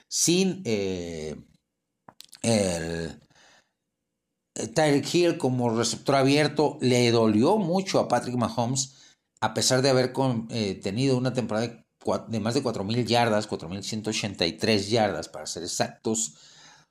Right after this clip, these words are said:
Esa explosividad, esa verticalidad que le daba,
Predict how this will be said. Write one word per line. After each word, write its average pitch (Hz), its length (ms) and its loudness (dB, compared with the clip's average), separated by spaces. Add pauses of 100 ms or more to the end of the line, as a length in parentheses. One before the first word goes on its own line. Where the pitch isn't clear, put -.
(400)
Esa 139 280 2
explosividad, 131 800 4
esa 151 180 4
verticalidad 127 760 0
que 139 80 -2
le 113 120 0
daba, 117 580 2